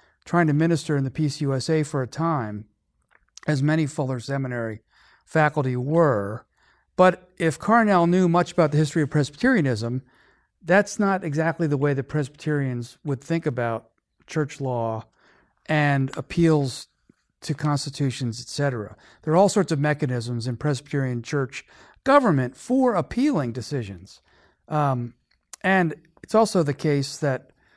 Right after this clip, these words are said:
it's not as if Machen was quick to form an in-, independent board, as we will see. It wasn't until thirteen years into the controversy that Machen actually took this, took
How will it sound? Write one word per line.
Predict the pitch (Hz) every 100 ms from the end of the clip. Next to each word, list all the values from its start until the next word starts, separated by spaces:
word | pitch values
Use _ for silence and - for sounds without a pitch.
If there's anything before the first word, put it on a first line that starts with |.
| _ _ -
it's | 139
not | 196 202
as | 185 143
if | 156 143
Machen | 143 160 151 147
was | 131 123
quick | - - - 196 - - - _ _ _ _
to | 156
form | 143 175 165 151 151
an | 160 151
in-, | 160 156
independent | - 165 147 156 139 123
board, | 160 180 143
as | 139
we | 135 135
will | 127
see. | 120 - 214 147 143 139 - _ _ _
It | - 156
wasn't | 190 185 180
until | 147 175
thirteen | 151 - 196 190 185 170
years | 170 170 143
into | 170 151
the | 139
controversy | 151 160 151 123 104 - - - _ _ _ _ _
that | 147 139
Machen | 147 151 - 139
actually | 135 131 147 123
took | - 147
this, | - 120 - _ _
took | 160